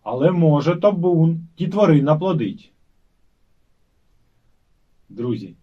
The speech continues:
підписуйтесь на цей канал, тисніть на дзвіночок, щоб не пропустити жодної гуморески, які я публікую кожного дня. Української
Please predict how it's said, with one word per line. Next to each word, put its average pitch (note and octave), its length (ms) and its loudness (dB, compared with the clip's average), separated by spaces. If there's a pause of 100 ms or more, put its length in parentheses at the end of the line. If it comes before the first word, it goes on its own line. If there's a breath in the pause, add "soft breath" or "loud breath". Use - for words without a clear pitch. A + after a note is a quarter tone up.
підписуйтесь A2+ 800 -8
на A#2+ 140 -8
цей G2 200 -14
канал, G2+ 480 -10 (360)
тисніть A#2 480 -4
на G2+ 120 -10
дзвіночок, G2 580 -12
щоб C3 180 -8
не A#2+ 100 -6
пропустити B2+ 600 -10
жодної A2 420 -8
гуморески, G2+ 540 -10
які A2 220 -8
я G2+ 100 -8
публікую G#2 540 -10
кожного F#2 500 -14
дня. E2 280 -20 (460)
Української A2 1040 -8